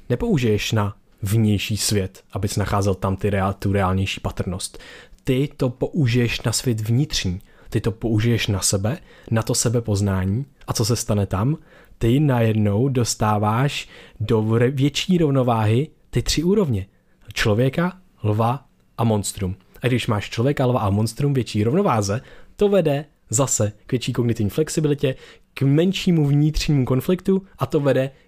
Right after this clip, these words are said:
k lepší schopnosti rozpoznávat reální paterny. Takže znova se ti krmí ta schopnost a je to takový začarovaný pozitivní kruh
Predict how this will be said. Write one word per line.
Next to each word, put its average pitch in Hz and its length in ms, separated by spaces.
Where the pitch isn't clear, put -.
k - 80
lepší 220 400
schopnosti 170 720
rozpoznávat 143 720
reální 143 380
paterny. 185 460
Takže 139 280
znova 196 440
se 185 140
ti 190 120
krmí 196 360
ta 196 100
schopnost 156 560
a 165 120
je 151 80
to 180 80
takový 185 300
začarovaný 190 720
pozitivní 196 640
kruh 156 360